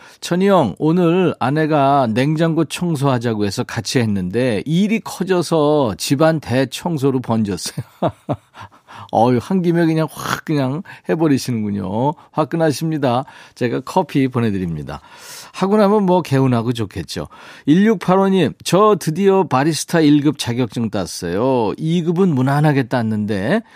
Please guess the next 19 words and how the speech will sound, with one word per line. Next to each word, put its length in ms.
일 240
급은 380
확실히 460
고난도 540
스킬이라 840
수업 320
중간에 400
'아유, 360
포기할까 840
말어' 440
진짜 300
고민했어요." 840
포기는 720
배추 400
셀 240
때나 260
쓰는 300
말 280
만나봅니다. 840